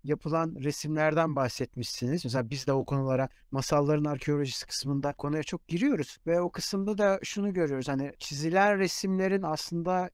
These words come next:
ilk edebi metinlerin atası bile diyebiliriz onları aslında. Dolayısıyla onları hep çizenleri, mesela ben de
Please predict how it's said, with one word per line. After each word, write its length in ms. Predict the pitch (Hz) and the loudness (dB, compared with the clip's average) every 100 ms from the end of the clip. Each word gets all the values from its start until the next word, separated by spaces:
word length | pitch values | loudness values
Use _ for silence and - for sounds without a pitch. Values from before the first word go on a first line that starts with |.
| _ | _
ilk 360 | 190 208 - - | -2 -2 -2 2
edebi 460 | 175 170 180 190 214 | 2 4 2 2 2
metinlerin 920 | 185 180 - 190 180 185 180 247 254 _ - | 2 0 0 0 2 2 2 0 -2 _ -4
atası 440 | 175 - 175 226 160 | -2 -2 -4 -2 0
bile 240 | 170 180 | 0 2
diyebiliriz 560 | 190 180 180 180 156 123 | 4 4 2 2 2 2
onları 360 | 113 110 107 - | 0 -2 -4 -6
aslında. 640 | 127 - - 113 127 233 - | -8 -8 -4 -2 0 -2 2
Dolayısıyla 600 | 156 175 180 - 226 226 | 2 2 -2 -2 2 2
onları 380 | 196 190 208 226 | 2 0 2 2
hep 140 | 240 | 0
çizenleri, 600 | - 185 196 208 196 208 | -4 0 4 4 4 2
mesela 260 | 233 175 165 | 2 0 2
ben 220 | 185 208 | 4 4
de 180 | 165 | 2